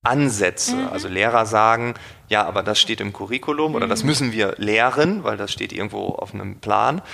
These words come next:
Speaker 1: Und ihr kommt jetzt irgendwie mit neuen Dingen um die Ecke und sagt, „Ja, aber so Zukunft und also, ne, reflektieren,
Speaker 2: Mhm.
Speaker 1: verschiedene Blickwinkel.“ Ähm, also wie definierst du Bildung, wenn wir das
Speaker 2: Mhm.
Speaker 1: mal so, ähm, äh, vielleicht, äh, mal nehmen können?
Speaker 2: Ja.
Speaker 1: Ist es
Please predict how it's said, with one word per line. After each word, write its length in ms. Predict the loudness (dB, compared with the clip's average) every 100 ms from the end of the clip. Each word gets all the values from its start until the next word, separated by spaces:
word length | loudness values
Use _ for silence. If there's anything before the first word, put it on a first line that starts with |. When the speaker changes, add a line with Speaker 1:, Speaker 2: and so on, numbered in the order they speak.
| -16 -14
Speaker 1:
Und 160 | -6
ihr 140 | -2 -2
kommt 240 | -4 -4
jetzt 200 | -6 -6
irgendwie 260 | -8 -6 -8
mit 160 | -4
neuen 440 | 4 6 6 4 4
Dingen 260 | 4 4
um 160 | 2 0
die 100 | 0
Ecke 180 | 0 0
und 80 | 0
sagt, 220 | 0 2
„Ja, 240 | 2 4
aber 220 | 2 2 2
so 120 | -2
Zukunft 720 | -2 0 2 2 0 -4 -4
und 280 | -2 -2 2
also, 360 | 2 2 -2
ne, 240 | -2 -2 -2
reflektieren, 800 | -4 -4 -4 -2 2 4 4 2
Speaker 2:
Mhm. 40 |
Speaker 1:
verschiedene 640 | 0 2 0 0 -2 -2 -2
Blickwinkel.“ 640 | -4 -2 -2 -2 -2 -2 -4 -12 -12 -6
Ähm, 200 | -4 -4 -6 -16 -8
also 260 | -6 -4 -4
wie 160 | -4
definierst 880 | -4 -2 -2 0 0 4 6 6 2
du 140 | -4 -8 -12 -20 -2
Bildung, 520 | 4 6 6 6 4
wenn 140 | 4 4
wir 80 | 2
das 160 | 4
Speaker 2:
Mhm. 40 | 2
Speaker 1:
mal 120 | 2
so, 300 | 4 2 0 -10 -8
ähm, 400 | -2 -2 -2 -4
äh, 260 | -6 -6 -6
vielleicht, 460 | -6 -2 -2 -4
äh, 160 | -8 -8
mal 240 | -4 -2 0
nehmen 300 | 2 0 0
können? 340 | -2 -2 -4 -4
Speaker 2:
Ja. 200 | -2 0
Speaker 1:
Ist 160 | 0
es 220 | 0 -2